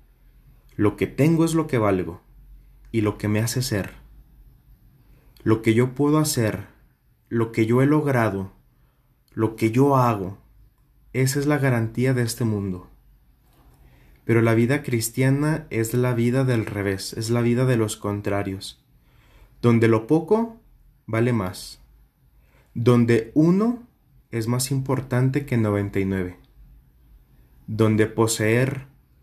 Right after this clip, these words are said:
es tener nada, donde aquel que se humilla será engrandecido. Después de todo esto, ¿seguirás pensando que ser cristiano es ser poca cosa?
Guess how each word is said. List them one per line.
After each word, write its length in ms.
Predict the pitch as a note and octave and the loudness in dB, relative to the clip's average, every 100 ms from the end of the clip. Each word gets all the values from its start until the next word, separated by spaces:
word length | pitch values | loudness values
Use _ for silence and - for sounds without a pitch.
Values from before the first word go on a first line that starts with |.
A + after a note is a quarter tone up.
| _ - | _ -20
es 60 | - | -4
tener 540 | C3 B2+ B2 C3+ - - | 0 2 2 0 -2 -12
nada, 640 | - A#2 B2+ B2 G2 G2 _ _ _ _ _ _ _ _ _ _ _ - | -6 -2 0 0 -2 -8 _ _ _ _ _ _ _ _ _ _ _ -2
donde 280 | A#2 A#2+ | 2 4
aquel 320 | B2 - C#3+ C#3 | 2 2 0 2
que 140 | E3+ | 0
se 120 | E3 | 2
humilla 560 | C3 C#3 E3+ - A#3 - _ _ _ _ _ | 2 2 2 0 -2 -8 _ _ _ _ _
será 360 | - - A2 A2 | -12 -4 -2 0
engrandecido. 840 | A#2 A#2 A#2 G#2+ G2 - G2+ F#2+ - _ _ _ _ _ _ _ _ _ _ _ _ _ _ | 2 0 0 0 -2 -2 -4 -6 -14 _ _ _ _ _ _ _ _ _ _ _ _ _ _
Después 420 | - G#2+ - A#2+ A#2+ | -6 -4 -2 0 0
de 80 | |
todo 280 | B2+ A#2+ A2+ | 0 2 2
esto, 400 | A2 - G2 F#2+ _ _ _ _ _ _ | 2 -2 -8 -12 _ _ _ _ _ _
¿seguirás 460 | - A2 G#2+ A2 - | -6 -2 0 0 0
pensando 800 | B2 A2 B2+ A#2+ A#2+ A#2 A2+ - _ _ _ | 0 0 0 2 2 0 -4 -10 _ _ _
que 140 | - A2+ | -8 -4
ser 220 | A#2+ A2+ | -4 -2
cristiano 560 | A#2+ A#2 - B2 A#2+ | -2 -2 0 0 2
es 100 | A2+ | 0
ser 240 | A2+ A#2 - | 0 -4 -2
poca 320 | A#2+ A#2 A2+ | -6 -4 -6
cosa? 460 | A#2 B2 D#3+ D#3 | -4 -6 -6 -12